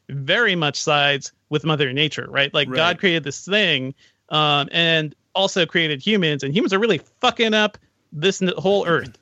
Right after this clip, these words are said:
Speaker 1: Like, we, we are, like, uninvited guests, and we're just messing it up. We're tear-, you know, we sleep wherever we want. We settle wherever we want. We take what we want. Uh, the world gives us warnings like, "Hey, guys, that sink is not braced," but we say,
Speaker 2: <laughs>
Speaker 1: "Fuck it,"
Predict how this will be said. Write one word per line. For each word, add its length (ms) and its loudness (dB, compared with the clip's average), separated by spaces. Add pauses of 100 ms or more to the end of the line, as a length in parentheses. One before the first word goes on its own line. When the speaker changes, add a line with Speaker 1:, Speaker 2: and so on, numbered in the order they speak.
Speaker 1:
Like, 200 -2
we, 200 0
we 200 -2
are, 160 0
like, 220 0
uninvited 440 0
guests, 300 -2
and 140 -4
we're 100 -2
just 160 -10
messing 280 -2
it 60 2
up. 140 0
We're 120 -6
tear-, 380 0
you 160 -2
know, 180 0 (300)
we 540 -2
sleep 360 -2
wherever 280 0
we 160 2
want. 360 0
We 80 -2
settle 360 0
wherever 240 0
we 80 0
want. 260 0
We 120 -4
take 240 -4
what 120 0
we 120 0
want. 380 0 (360)
Uh, 400 2
the 260 -2
world 340 0
gives 160 0
us 140 0
warnings 460 0
like, 160 0
"Hey, 240 0
guys, 360 0
that 200 -2
sink 240 -2
is 100 0
not 220 0
braced," 400 -2
but 140 0
we 120 -4
say, 200 0
Speaker 2:
<laughs> 20 -12
Speaker 1:
"Fuck 260 -2
it," 200 0